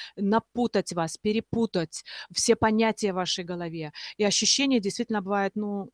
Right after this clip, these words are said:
мягко говоря, отвратительным. То есть ты не можешь собрать себя по частям, ты не можешь, э, р-, разобраться вообще в, во всей этой стройной системе, которая была у тебя в голове, она какая-то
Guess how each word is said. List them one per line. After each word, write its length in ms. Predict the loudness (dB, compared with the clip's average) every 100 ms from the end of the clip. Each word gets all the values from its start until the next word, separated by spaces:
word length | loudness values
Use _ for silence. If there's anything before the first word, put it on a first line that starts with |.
| _ -14
мягко 500 | -8 -4 -6 -6 -6
говоря, 580 | -4 -2 -2 -2 -4 -8 -12
отвратительным. 1000 | -10 -6 -6 -6 -10 -10 -12 -12 -14 -18 _ _ _
То 80 | -4
есть 220 | -2 -2
ты 420 | 2 6 6 4 2
не 140 | 2
можешь 280 | 2 0 -2
собрать 320 | -2 -2 -4
себя 220 | -4 -6
по 100 | -4
частям, 600 | -4 -4 -4 -4 -4 -4 -8 -12 -10
ты 80 | -4
не 80 | -2
можешь, 480 | -2 -2 0 0 0
э, 40 |
р-, 720 | -2 0 0 0 0 -2 -2 -2
разобраться 540 | -2 0 0 0 -2
вообще 300 | -4 -2 -4
в, 100 | -4 -4
во 80 |
всей 200 | 0 0
этой 140 | 0 0
стройной 440 | -2 2 4 2
системе, 480 | 0 -4 0 2 2
которая 280 | 0 -4 -2
была 180 | 0 0
у 40 |
тебя 160 | 0 -4
в 40 |
голове, 340 | 0 0 2 2
она 120 | 0
какая-то 480 | -4 -4 -4 -4